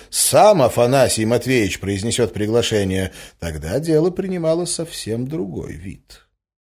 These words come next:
К тому же явление пожилого и сановитого отца семейства, в белом галстухе и во фраке,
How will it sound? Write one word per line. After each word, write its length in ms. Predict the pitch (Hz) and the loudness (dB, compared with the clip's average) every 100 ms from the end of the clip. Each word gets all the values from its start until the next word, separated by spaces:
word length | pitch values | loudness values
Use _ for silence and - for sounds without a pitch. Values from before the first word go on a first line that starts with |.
| _ - | _ -2
К 20 | |
тому 280 | 107 135 131 | 2 4 4
же 80 | |
явление 460 | 135 123 139 135 127 | 4 6 4 4 2
пожилого 720 | 120 107 110 104 127 135 123 | 2 0 0 2 4 4 4
и 60 | 110 | 0
сановитого 580 | 110 101 101 127 104 107 | 0 0 0 0 2 2
отца 300 | - 107 110 | 0 -4 -4
семейства, 1000 | - 95 82 95 92 80 - 80 71 69 - - | -4 -4 -2 -2 -2 -4 -8 -8 -8 -10 -14 -12
в 120 | 82 | -4
белом 360 | 80 117 110 98 | 2 4 2 2
галстухе 640 | 98 113 110 - 107 110 | 4 4 2 -2 -4 -2
и 80 | 104 | 0
во 120 | 104 | -2
фраке, 840 | - 76 80 95 92 87 87 85 | -4 -8 -6 -4 -6 -6 -6 -6